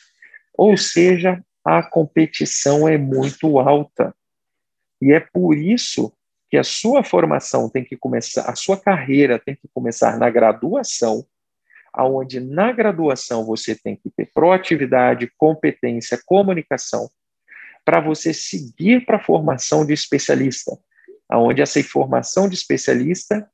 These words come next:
preferencialmente num local duplo vínculo, S B A e mec,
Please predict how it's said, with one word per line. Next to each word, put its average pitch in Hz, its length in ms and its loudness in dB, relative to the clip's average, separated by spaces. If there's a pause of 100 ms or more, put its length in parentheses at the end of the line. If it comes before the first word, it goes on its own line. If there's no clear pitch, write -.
preferencialmente 143 920 -2
num 175 140 0
local 127 360 2
duplo 156 480 0
vínculo, 147 500 -4 (320)
S 113 380 -2
B 117 140 6
A 110 160 4
e 190 100 2
mec, 175 300 -2